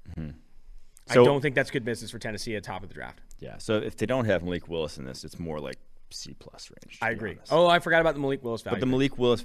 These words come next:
Speaker 1: like, eighty-six, man, and we've said he's gonna be a while with him.
Speaker 2: Mm-hmm.
Speaker 1: They have a while.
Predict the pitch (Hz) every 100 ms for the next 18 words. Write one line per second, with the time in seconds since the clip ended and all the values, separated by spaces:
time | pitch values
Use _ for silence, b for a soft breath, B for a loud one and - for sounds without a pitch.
0 | - 107 104 - - - - 139 151 139
1 | - 196 196 - 127 107 117 135 104 110
2 | 110 110 101 - b b b b - 123
3 | 123 98 85 95 101 98 - 107 110 107
4 | 147 95 67 64 65 85 64 58 143 120
5 | 110 107 92 98 156 101 - -